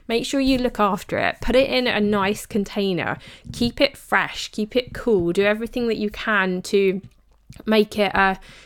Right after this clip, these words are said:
you know, a really nice meal when it comes to eating that sandwich. Okay, step number three is watching your portion sizes. And this is why I really like using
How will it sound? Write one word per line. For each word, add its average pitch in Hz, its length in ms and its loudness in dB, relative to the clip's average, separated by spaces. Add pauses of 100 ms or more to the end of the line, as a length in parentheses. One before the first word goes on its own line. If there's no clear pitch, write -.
you 220 100 0
know, 202 240 4
a 196 80 0
really 220 320 4
nice 214 580 4
meal 190 640 2 (260)
when 202 280 2
it 196 100 -2
comes 185 380 -4
to - 160 -4
eating 180 380 -4
that 160 200 -6
sandwich. - 600 -12 (680)
Okay, 202 400 4 (240)
step 262 300 4
number 294 260 0
three 170 480 -2
is 202 180 -2
watching 214 720 -2
your 185 540 -2
portion 269 560 0
sizes. - 760 -8 (420)
And 226 160 2
this - 180 -2
is 285 160 -4
why 180 460 -4
I 202 120 -4
really 214 520 0
like 202 580 -4
using 196 640 0